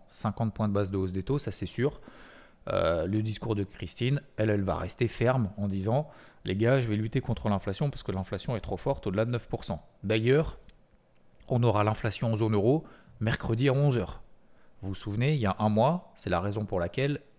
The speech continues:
les, euh, les marchés européens ont explosé par rapport aux indices américains parce que l'inflation est en train de passer de neuf, de, de deux points, de, de,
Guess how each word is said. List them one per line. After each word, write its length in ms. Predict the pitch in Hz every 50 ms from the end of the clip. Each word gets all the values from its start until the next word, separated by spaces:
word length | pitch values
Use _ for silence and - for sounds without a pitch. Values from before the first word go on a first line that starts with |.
| _ _ _ _ - _ -
les, 760 | 107 104 101 98 98 95 95 92 90 87 82 82 82 76 73 - - - - - - - - - - - - - - - - _ - -
euh, 220 | - - - - -
les 100 | 95 98
marchés 280 | 95 90 - - 110
européens 560 | 95 87 95 90 - 101 107 117 131 147 151 - - _ _ _ _ -
ont 120 | - 98
explosé 460 | 98 101 - - - 113 107 104 110 107
par 160 | - 87 82
rapport 240 | 82 82 - 98 92
aux 140 | 95 92
indices 280 | 92 92 95 92 - -
américains 500 | 87 80 80 73 76 - - 135 139 147 - -
parce 340 | - - - - - - 95
que 380 | - - 113 123 151 170 175 - - - - -
l'inflation 520 | 101 104 98 - - 85 - - - 127 120
est 140 | 101 -
en 100 | 95 87
train 140 | - - 107
de 60 | 92
passer 260 | - 90 87 - 113 110
de 100 | 95 87
neuf, 400 | 90 98 98 95 - - - - - _ - -
de, 420 | - 82 80 80 - 95 87 85 82
de 500 | 78 80 80 71 71 76 73 73 - 80
deux 200 | 95 104 120 123
points, 400 | 117 - - - 123 147 185 175
de, 120 | 127 104 95
de, 480 | 92 95 92 90 90 90 87 82 85